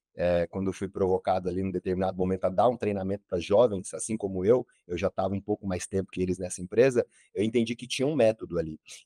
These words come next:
E, e a pa-, dos dezesseis, então, até os vinte e dois, eu fui aprimorando esse método em vários negócios que eu tive. Então, quando eu cheguei, quando eu chego na Advocacia Schettini em dois mil e cinco,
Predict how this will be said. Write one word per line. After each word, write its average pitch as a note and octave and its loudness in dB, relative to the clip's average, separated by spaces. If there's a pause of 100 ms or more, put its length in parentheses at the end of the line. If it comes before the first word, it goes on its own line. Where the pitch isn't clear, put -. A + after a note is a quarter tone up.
E, A#2 2
e A#2 6
a A#2 6
pa-, A2+ -2
dos G2 -4
dezesseis, A2 0
então, G#2+ -4
até G#2+ -2
os G#2 -2
vinte G#2+ -4
e A#2 -4
dois, G#2+ 0
eu C3 2
fui - 0
aprimorando B2+ 2
esse - -6
método G#2+ -2
em A#2 -2
vários A#2+ 0
negócios A#2+ 2
que - -10
eu - -8
tive. F#2+ -2 (1040)
Então, G2+ 4
quando A#2 4
eu C#3+ 2
cheguei, B2 0
quando A#2 -2
eu A2+ 2
chego D3 0
na C3 0
Advocacia A2 -2
Schettini G2 -4
em F#2+ -2
dois F#2 -2
mil G2 -2
e G2 -2
cinco, C3+ -2